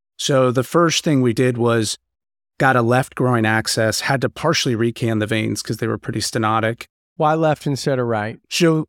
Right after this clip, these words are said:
Speaker 1: I put the ice in the left groin.
Speaker 2: Oh, okay, okay,
Speaker 1: Yeah.
Speaker 2: okay. For the ice.
Speaker 1: So the first thing I do is I evaluate the clot and I establish a baseline 'cause I wanna make sure that I got the entirety of it and there's nothing left.
Speaker 2: Totally.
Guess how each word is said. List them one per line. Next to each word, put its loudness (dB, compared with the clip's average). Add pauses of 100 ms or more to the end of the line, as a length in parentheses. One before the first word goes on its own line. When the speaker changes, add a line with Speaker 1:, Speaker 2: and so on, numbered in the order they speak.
Speaker 1:
I 0
put -4 (140)
the 2 (360)
ice 0
in 0
the 0
left 0
groin. 0
Speaker 2:
Oh, 4
okay, 0
okay, 0
Speaker 1:
Yeah. 4
Speaker 2:
okay. -6
For 0
the 6
ice. 4
Speaker 1:
So 2
the 2
first 0
thing 0
I 2
do 2
is 0
I 2
evaluate 0
the -10
clot 0
and 0
I 2
establish 0
a -6
baseline -4
'cause -2
I 4
wanna 2
make 2
sure 0 (120)
that 0
I 0
got 0
the -2
entirety 0
of 0
it 4
and -2
there's -2
nothing 0
left. -2
Speaker 2:
Totally. 0